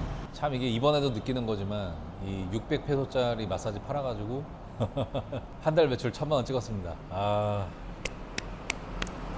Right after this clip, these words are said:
썰은 여기까지 하고 이제 잠시 후에 오늘은 한 열두 시 정도부터 행사를 할 예정인데 카메라 켜가지고 그러니까 직원들하고 그, 예, 상 차려놓고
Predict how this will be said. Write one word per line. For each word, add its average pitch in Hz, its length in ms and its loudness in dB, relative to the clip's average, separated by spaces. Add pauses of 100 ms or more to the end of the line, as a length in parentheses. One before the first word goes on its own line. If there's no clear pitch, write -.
(180)
썰은 190 300 12
여기까지 131 340 8
하고 113 420 6 (180)
이제 104 120 2
잠시 117 360 2
후에 143 400 6 (140)
오늘은 131 420 4
한 131 340 2
열두 139 260 6
시 160 140 2
정도부터 113 800 4 (240)
행사를 151 380 8
할 131 160 6
예정인데 98 560 2 (240)
카메라 156 300 8
켜가지고 156 640 8 (200)
그러니까 107 140 6
직원들하고 110 1000 6
그, 92 300 0 (400)
예, 104 100 4
상 160 180 4
차려놓고 139 680 4